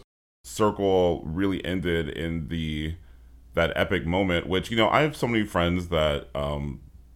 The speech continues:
have never seen Degrassi, uh, or, or have only seen a couple of episodes, but they know those two episodes. They know that story between Rick and Jimmy, um,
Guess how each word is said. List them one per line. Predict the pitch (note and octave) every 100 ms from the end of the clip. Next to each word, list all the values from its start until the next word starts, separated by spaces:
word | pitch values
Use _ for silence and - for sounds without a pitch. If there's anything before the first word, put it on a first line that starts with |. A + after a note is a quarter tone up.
| - -
have | D#2+
never | D#2 F2+ F#2
seen | G2 G#2 F#2+
Degrassi, | F#2 F2 E2 E2 F2 E2+ E2+ F2 F2 - - - - -
uh, | D#2+ D#2 D2+
or, | C2+ D#2 E2+ C2+ D2+ -
or | F2 D#2+ D#2
have | F2
only | F2+ F2+
seen | F2
a | E2
couple | F2+ E2 D2+
of |
episodes, | D2+ E2 F2 D#2+ D#2+ D2 -
but | D#2+ E2
they | F#2+
know | G2 G2+ G2 G2 F#2 -
those | D2 F2+ F2+ E2+
two | - E2
episodes. | D2+ C#2 B1 B1 A#1+
They | E2+ F#2+
know | F#2 F#2+ F2+ F2+ E2+ D#2+ - C#2+
that | F2 E2+ D#2+
story | - - E2+ D#2+ C#2 B1 D2 A#1
between | A1 - - D#2+ D#2+
Rick | C#2 D#2 E2+ - -
and | D#2 D#2+ D#2 D2+ D2 - D#2+
Jimmy, | E2+ E2 E2 D#2+ E2 - - - - - -
um, | D#2 D#2 D#2